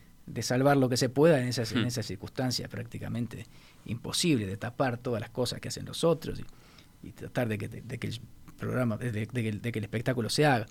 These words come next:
Speaker 1: Y después con una genialidad muy grande que es, eh, y de ahí capaz que la, la influencia wagneriana, ¿no? El, el, el, el, el uso de, lo, de,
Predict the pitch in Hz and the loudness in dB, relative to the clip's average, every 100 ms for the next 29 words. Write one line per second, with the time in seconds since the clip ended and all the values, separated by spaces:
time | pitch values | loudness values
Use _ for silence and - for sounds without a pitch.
0 | - - - - 269 311 311 254 254 - | -6 -6 -4 2 4 4 6 8 8 8
1 | 175 170 160 185 180 160 165 180 202 202 | 8 8 8 8 8 8 8 8 6 4
2 | 165 156 - - - - - - - - | 2 0 -2 -6 -16 -16 -16 -16 -14 -12
3 | - - - - - - 127 123 117 117 | -14 -16 -20 -20 -12 -4 0 0 0 0
4 | 113 - - - 139 143 175 151 - - | -4 -8 -8 2 4 6 4 2 -8 -14
5 | - - - 147 139 123 143 127 110 139 | -18 -20 -14 -10 -6 -2 -2 -2 0 0
6 | 131 135 139 127 127 151 185 190 139 127 | 2 2 2 2 2 4 6 6 6 2
7 | 135 143 139 - - - - - - 127 | 0 0 -2 -6 -20 -20 -20 -20 -10 -6
8 | 131 143 123 131 123 113 127 - 131 151 | -4 -4 -4 -4 -4 -4 -4 0 2 4
9 | 151 - 135 123 120 - - - 127 | 6 6 4 4 0 -4 -10 -10 -8